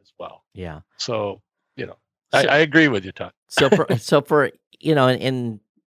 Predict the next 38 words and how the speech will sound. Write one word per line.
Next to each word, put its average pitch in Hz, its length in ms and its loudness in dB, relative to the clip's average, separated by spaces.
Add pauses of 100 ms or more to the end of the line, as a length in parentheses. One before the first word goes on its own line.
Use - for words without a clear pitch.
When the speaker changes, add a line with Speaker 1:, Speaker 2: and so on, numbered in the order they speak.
(320)
Speaker 2:
I 123 140 -2
wanna 135 240 0
move 127 200 2
on 131 200 4
from 123 160 -4
this 104 140 -4
segment, 95 480 -4
but - 240 -4
consider 160 460 2
that. 87 200 -8 (200)
Consider 180 420 2
that 139 160 6
as 113 160 2
a 113 40 0
best 110 300 -2
practice 110 500 0
and 101 140 2
then 95 80 4
adjust 92 440 -2
it - 120 -4
as 87 360 0
necessary. 92 540 -2
We 92 140 -4
can 92 160 -6
go 95 120 2
down 101 320 2
that 90 180 -2
rabbit 95 300 0
hole 87 200 0
a - 0 -
long 87 280 -2
way. 82 220 -4 (500)
I - 60 4
do 147 160 4
wanna 240 220 4
take - 260 0
real 135 220 6
quick - 420 -2